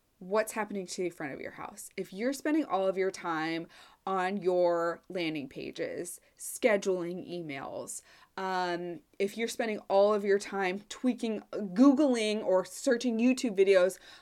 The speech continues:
on how to create automations in Kajabi, what's happening to the front of the house? What's happening to your audience? What's happening to your social media following?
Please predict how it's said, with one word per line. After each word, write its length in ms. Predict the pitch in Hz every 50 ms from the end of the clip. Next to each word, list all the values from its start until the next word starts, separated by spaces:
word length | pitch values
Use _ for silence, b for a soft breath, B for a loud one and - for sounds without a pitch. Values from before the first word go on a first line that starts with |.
| B
on 80 | - 247
how 180 | 220 220 233 233
to 80 | 220
create 340 | 220 - - 220 208 208 -
automations 640 | - 190 196 202 202 185 175 190 202 - 185 175
in 100 | 180 175
Kajabi, 600 | 190 - 170 165 202 214 220 196 170 160 143 - b b b b b b b b
what's 180 | - 208 233 226
happening 320 | 285 285 294 302 320 311 285
to 80 | 277
the 100 | 254 233
front 200 | 208 - 196 196
of 60 | 196 175
the 80 | 165
house? 340 | - - - - - - -
What's 220 | - 208 226 233 -
happening 320 | 277 269 269 262 262 254
to 140 | 247 - 220
your 140 | 190 151 104
audience? 420 | 147 170 151 143 - - - - -
What's 220 | 185 208 208 -
happening 340 | - 240 240 - 254 247 240
to 140 | 240 - 233
your 120 | 202 202
social 360 | 202 - 190 185 180 - 180
media 260 | 180 175 170 165 147
following? 380 | 160 - 160 160 151 139 139 139